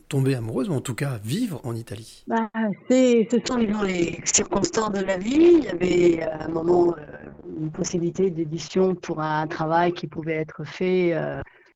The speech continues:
Speaker 2: Euh, mon mari, à ce moment-là, était encore en vie. Euh, et puis, et puis voilà. Et puis à la fin, bon, ben, il est tombé malade ici. Et puis je suis restée ici.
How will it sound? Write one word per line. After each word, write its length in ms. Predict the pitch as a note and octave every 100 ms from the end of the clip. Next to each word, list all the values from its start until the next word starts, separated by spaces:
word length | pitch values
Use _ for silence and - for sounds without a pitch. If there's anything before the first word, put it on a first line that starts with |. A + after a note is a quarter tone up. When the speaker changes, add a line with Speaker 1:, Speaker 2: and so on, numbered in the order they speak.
| -
Speaker 2:
Euh, 320 | D#3 C#3+ C#3
mon 140 | C#3 D3
mari, 260 | D3+ D#3+
à 60 | D3+
ce 60 |
moment-là, 280 | D#3 D3+ D#3
était 180 | D3+ -
encore 240 | D3+ D#3
en 100 | C#3+
vie. 180 | D3 A3 D#4+ F4
Euh, 540 | D#3+ D3 C#3 C3+ C#3 E3
et 200 | D#3+ D#3
puis, 680 | D3+ - D3 C#3+ C#3 C3+ C3
et 60 |
puis 100 | C3
voilà. 300 | C#3 B2 B2+
Et 20 |
puis 140 | D#3+ D#3
à 40 |
la 80 | C#3+
fin, 240 | C3+ C#3+ C#3+
bon, 160 | C#3
ben, 100 | C#3
il 320 | C#3 C#3 C3+
est 320 | C3+ C3+ C3+ C3+
tombé 180 | C#3+
malade 300 | C#3+ C#3+ C#3+ C3+
ici. 380 | - - G3+ B3+
Et 120 | D#3
puis 240 | - C#3+ -
je 120 | D3
suis 140 | D3 D3+
restée 360 | C#3 C#3 -
ici. 480 | D3 C3+ - G3+ C#4